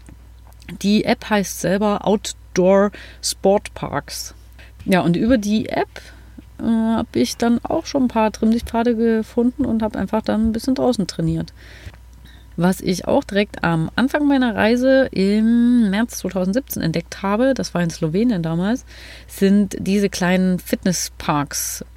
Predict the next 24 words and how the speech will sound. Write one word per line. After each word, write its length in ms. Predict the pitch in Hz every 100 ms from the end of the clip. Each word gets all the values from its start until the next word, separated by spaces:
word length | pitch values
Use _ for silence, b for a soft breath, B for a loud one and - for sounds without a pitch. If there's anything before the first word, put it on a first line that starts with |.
| -
Also 140 | 170
das 160 | 170 -
sind, 300 | 233 240 -
glaub 220 | 165 156
ich, 60 | 160
diese 280 | 175 160
Outdoor-Sportparks, 1300 | - 190 165 151 160 160 - 165 - 165 175 - -
die 140 | - 170
mit 160 | 170
der 100 | 156
App 160 | - -
gemeint 360 | 185 165 170
sind, 320 | 185 196 220 -
aber 500 | 170 165 165 165 160
dort 160 | 160
findet 280 | - 175 175
man 140 | 165 160
eben 340 | 165 160 156 - - - - - -
Trimm-dich-Pfade 760 | - 214 214 220 - 196 202 -
und 340 | - 190 190
auch 140 | 165 -
diese, 400 | 175 160 165 -
äh, 240 | 165 165
Sportparks. 720 | - - 196 - 208 226 -